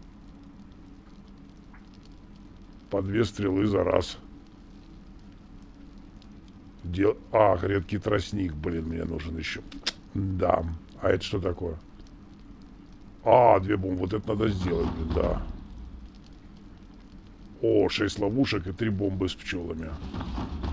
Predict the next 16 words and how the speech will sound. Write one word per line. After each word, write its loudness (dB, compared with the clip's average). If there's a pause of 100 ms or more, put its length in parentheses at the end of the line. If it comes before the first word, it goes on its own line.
(800)
Ух -4
ты. 2 (560)
И -8
ещё 4
мы 2
можем... 4 (840)
Четыре 4
бомбы 4
с 0
пчёлами. 0 (500)
Отлично. 8
Вот 8
это 8
я, 10
блин, 6
прокачался. 2